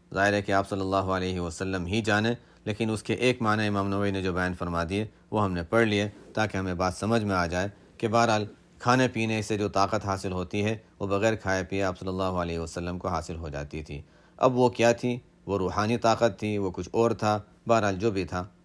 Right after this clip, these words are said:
اتنا ہے کہ یہ آپ صلی اللہ علیہ وسلم کی خصوصیت ہے۔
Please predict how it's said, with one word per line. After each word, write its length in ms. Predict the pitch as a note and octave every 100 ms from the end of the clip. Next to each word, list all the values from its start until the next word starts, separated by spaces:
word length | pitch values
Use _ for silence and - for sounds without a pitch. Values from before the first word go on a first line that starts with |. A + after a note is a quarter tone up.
| _ _
اتنا 320 | - B2+ A#2 G2+
ہے 120 | G#2+
کہ 120 | G#2
یہ 220 | G2 G#2 -
آپ 160 | G2
صلی 100 | F#2+
اللہ 140 | F#2+ F#2+
علیہ 480 | F#2 F2+ F2 F2 E2+
وسلم 400 | E2 F#2 F2 E2+
کی 100 | E2
خصوصیت 520 | E2 E2+ A#2+ B2 A#2+
ہے۔ 120 | C3